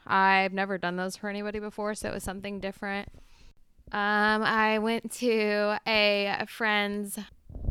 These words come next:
a friend's wedding reception. They got married earlier this year, and I kinda wanna touch on this a little bit. Um, I,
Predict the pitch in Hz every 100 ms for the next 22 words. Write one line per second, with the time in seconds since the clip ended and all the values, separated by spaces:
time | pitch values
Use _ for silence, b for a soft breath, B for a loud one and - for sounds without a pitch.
0 | - - - - 202 196 190 226 214 196
1 | 208 262 294 285 294 269 285 277 - 262
2 | 247 202 196 196 190 190 190 190 175 -
3 | _ _ - 226 294 302 233 196 190 -
4 | 190 180 185 190 - 190 185 190 190 185
5 | 196 B B _ - - 233 330 370 370
6 | 359 - 254 254 254 220 208 233 196 180
7 | 185 196 196 202 190 180 175 175 175 -
8 | - - 185 180 180 180 180 175